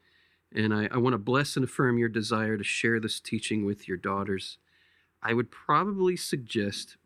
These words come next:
beginning with my Q and A book, Good News About Sex and Marriage.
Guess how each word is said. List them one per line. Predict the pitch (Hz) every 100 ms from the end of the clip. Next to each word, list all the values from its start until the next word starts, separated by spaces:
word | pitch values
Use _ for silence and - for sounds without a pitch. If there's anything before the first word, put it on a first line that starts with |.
| -
beginning | 107 110 113 113 110
with | 110 110 -
my | 107 101 98
Q | - - 127
and | 110
A | 113
book, | 101 92 82 - _ _ _ _ _ _ _ _
Good | - 127
News | 117 117 113 113 120
About | 107 104 -
Sex | - 107 -
and | 107
Marriage. | 107 98 92 90 -